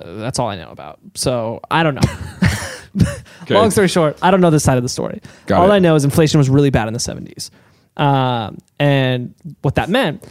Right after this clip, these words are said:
Speaker 1: is that obviously, uh, businesses were not making as much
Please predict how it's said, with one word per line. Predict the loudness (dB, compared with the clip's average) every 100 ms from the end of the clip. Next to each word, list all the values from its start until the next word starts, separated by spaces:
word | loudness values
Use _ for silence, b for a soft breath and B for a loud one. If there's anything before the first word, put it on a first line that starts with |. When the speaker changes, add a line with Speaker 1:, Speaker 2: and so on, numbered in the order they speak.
| B B -2
Speaker 1:
is | 2 2 0
that | -2 -2 -4 -2
obviously, | -2 0 0 -2 -4 -4 -2 -2 -4 b b b _ _ -4
uh, | -2 -2 -6 -14 _ 0
businesses | 2 4 2 0
were | 0
not | 0 0 -2
making | -4 -4 -8
as | -6
much | -6 -8